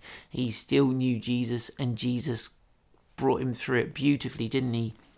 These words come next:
So even when we feel like maybe our faith is flagging and our faith is failing, let's take hope from the guy who wrote this stuff. And I love it that he says,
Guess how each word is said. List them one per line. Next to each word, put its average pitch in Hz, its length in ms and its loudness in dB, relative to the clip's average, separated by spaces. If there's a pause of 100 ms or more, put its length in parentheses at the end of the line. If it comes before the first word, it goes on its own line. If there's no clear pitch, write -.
(680)
So 170 160 8
even 190 300 8
when 190 160 8
we 180 120 4
feel 180 480 6
like 139 240 2
maybe 147 320 4
our 139 180 8
faith 139 360 -2
is 147 220 4
flagging 139 640 0 (280)
and 135 140 4
our 139 100 8
faith 147 380 4
is 160 200 8
failing, 127 440 2
let's 151 180 4
take 190 280 2
hope 185 280 8
from 156 220 4
the 151 80 2
guy 147 220 6
who 156 200 8
wrote 180 380 4
this - 180 2
stuff. - 420 -4 (440)
And 180 180 6
I 190 100 10
love 208 260 8
it - 200 6
that - 160 2
he 196 320 2
says, 202 360 8